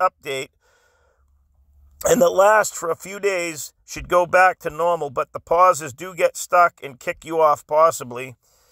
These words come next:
uh, on purpose. Yes, I think they're literally very incompetent and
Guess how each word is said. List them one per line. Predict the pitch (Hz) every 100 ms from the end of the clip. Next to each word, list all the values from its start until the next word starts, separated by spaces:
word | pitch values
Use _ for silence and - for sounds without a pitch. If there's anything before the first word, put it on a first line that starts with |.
| _ _ _ _ -
uh, | 143 147 143 147 147 147 139 -
on | 156 131
purpose. | 190 190 - 123 -
Yes, | 175 170 -
I | 151
think | - 185 -
they're | 170 156
literally | 147 190 190 185 175
very | 147 156 175 175
incompetent | 175 135 165 165 160 165 165 _
and | 143 135